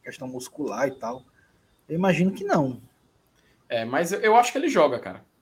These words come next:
Speaker 2: Eu acho que o Landázuri joga, tá? Porque,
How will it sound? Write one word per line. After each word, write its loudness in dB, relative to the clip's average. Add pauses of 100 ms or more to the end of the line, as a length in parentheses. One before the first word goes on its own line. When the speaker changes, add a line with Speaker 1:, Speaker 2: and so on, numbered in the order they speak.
(240)
Speaker 2:
Eu -6
acho -4
que -12
o -4
Landázuri 0
joga, -2
tá? -10 (1300)
Porque, 2